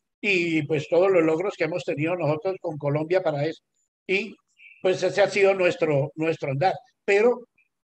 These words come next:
teníamos que ir a hacer los cursos de natación,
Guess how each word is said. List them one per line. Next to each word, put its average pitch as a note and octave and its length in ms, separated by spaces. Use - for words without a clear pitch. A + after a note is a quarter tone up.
teníamos G3+ 460
que F#3+ 140
ir F3 100
a D#3+ 40
hacer F3 240
los D3 180
cursos A#3 400
de A3+ 120
natación, A3 560